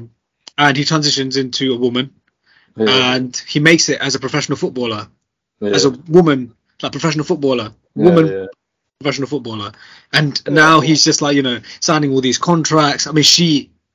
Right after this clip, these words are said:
Speaker 1: is signing all
Speaker 3: Yeah,
Speaker 1: these
Speaker 3: I was gonna
Speaker 1: contracts.
Speaker 3: say, I was gonna say,
Speaker 1: And, like,
Speaker 3: correct your
Speaker 1: what's the
Speaker 3: pronouns,
Speaker 1: stop?
Speaker 3: son.
Speaker 1: What is the stop anyone kind of doing that and fol-, going down that same path?
Speaker 3: Yeah.
Speaker 2: The thing is, like,
Speaker 3: That's, that's the question. Like, why, where do you draw the line?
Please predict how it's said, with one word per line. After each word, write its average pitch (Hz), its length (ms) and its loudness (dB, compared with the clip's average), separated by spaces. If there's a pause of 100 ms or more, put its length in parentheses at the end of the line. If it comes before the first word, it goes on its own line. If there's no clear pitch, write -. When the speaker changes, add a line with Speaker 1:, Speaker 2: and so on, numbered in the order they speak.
(140)
Speaker 1:
is 139 140 0
signing 147 280 2
all 156 80 4
Speaker 3:
Yeah, 151 60 6
Speaker 1:
these 143 220 0
Speaker 3:
I 180 60 4
was 156 120 6
gonna 180 120 2
Speaker 1:
contracts. 175 140 0
Speaker 3:
say, 156 240 8
I 143 120 2
was 147 120 2
gonna 147 100 -8
say, 165 140 2
Speaker 1:
And, 175 100 2
like, - 80 -6
Speaker 3:
correct 170 240 4
your 208 80 4
Speaker 1:
what's 175 120 2
the 160 60 2
Speaker 3:
pronouns, 143 200 2
Speaker 1:
stop? 170 240 0 (320)
Speaker 3:
son. 170 100 -8
Speaker 1:
What 226 160 2
is - 120 -4
the 208 80 -4
stop 143 480 -2 (220)
anyone 143 480 -2
kind 143 240 -2
of 127 120 -6
doing 151 280 2
that 120 200 -10
and 123 100 -12
fol-, 156 160 0
going 147 240 -2
down 139 200 -2
that 127 100 -6
same 127 220 -6
path? 131 160 -2
Speaker 3:
Yeah. 139 640 2 (220)
Speaker 2:
The 113 80 -8
thing 165 260 4
is, 120 240 4
like, 107 240 4
Speaker 3:
That's, 175 220 6
that's 185 220 4
the 185 80 -2
question. 175 380 0
Like, 143 200 -4
why, 156 200 2
where 156 180 2
do 147 80 -8
you 143 60 -8
draw 143 140 -6
the 139 60 -10
line? 143 260 -8